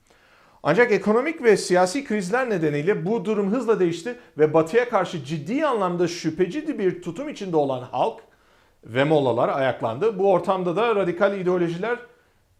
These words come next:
zemin buldu. Bin dokuz yüz yetmiş dokuzda iktidarı ele geçiren İran'ın yeni liderleri A B D'ye ve bölgesel müttefiklerine, özellikle İsrail'e açık bir husumet beslemeye başladı. Hatta, e, Amerika'dan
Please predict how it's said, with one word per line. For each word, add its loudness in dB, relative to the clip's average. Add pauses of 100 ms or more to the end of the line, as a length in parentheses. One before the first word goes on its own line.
zemin 0
buldu. -8 (1080)
Bin 0
dokuz 4
yüz 0
yetmiş -4
dokuzda 0
iktidarı 2
ele 2
geçiren -2
İran'ın 2
yeni -2
liderleri -2 (120)
A 6
B 0
D'ye 4
ve 0
bölgesel 0
müttefiklerine, -4
özellikle 0
İsrail'e -2 (300)
açık -2
bir -4
husumet -6
beslemeye -4
başladı. -10 (640)
Hatta, 4
e, -4 (340)
Amerika'dan 2